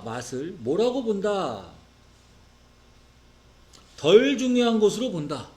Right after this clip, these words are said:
부차적인 것으로 봅니다. 여기 좀 이상해 보이잖아. 요거 하나 써놓을까? 오브 플러스 명사는 영어에서 형용사 기능을 합니다. 알겠죠? 그죠?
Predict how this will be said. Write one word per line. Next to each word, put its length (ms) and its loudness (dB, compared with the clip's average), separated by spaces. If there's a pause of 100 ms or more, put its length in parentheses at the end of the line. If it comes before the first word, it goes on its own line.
부차적인 580 -8
것으로 340 -10
봅니다. 440 -16
여기 160 -6
좀 120 -8
이상해 420 -10
보이잖아. 800 -10
요거 200 -12
하나 140 -14
써놓을까? 580 -14 (800)
오브 400 -2
플러스 500 -2
명사는 840 -10 (440)
영어에서 720 -10 (1080)
형용사 520 -6
기능을 440 -10
합니다. 320 -20 (2750)
알겠죠? 400 -16
그죠? 180 -18